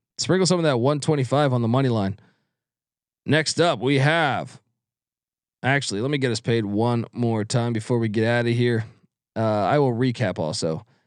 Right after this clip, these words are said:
the, the best plays of the day. Uh, but I wanna tell you, we're brought to you by the Elias Game Plan app. Yes.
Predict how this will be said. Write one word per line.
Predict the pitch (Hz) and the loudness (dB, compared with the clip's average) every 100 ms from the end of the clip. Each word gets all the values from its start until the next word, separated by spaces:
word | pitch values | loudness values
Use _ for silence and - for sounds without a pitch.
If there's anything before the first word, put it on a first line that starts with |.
| _ _ | _ _
the, | - 104 - | -2 -2 -2
the | 107 107 90 | -2 -2 -4
best | - 147 120 - | -2 -2 -2 -2
plays | 143 123 117 | -2 0 0
of | 117 101 | -2 -4
the | |
day. | 107 156 160 120 - _ _ _ - | 0 2 2 0 -8 _ _ _ -16
Uh, | - 180 175 180 180 | 0 2 4 4 2
but | 190 | 2
I | 220 | 2
wanna | 233 | 2
tell | 170 190 | 2 2
you, | 240 | 2
we're | 160 | 2
brought | 185 190 | 0 2
to | 196 | 0
you | |
by | 165 175 180 | 2 2 2
the | 170 170 | 2 2
Elias | 160 180 180 147 | 2 2 2 0
Game | - 151 208 208 | 0 0 2 0
Plan | 170 151 147 | 0 2 2
app. | 143 139 | 0 0
Yes. | 127 170 180 139 - | 2 2 2 0 -4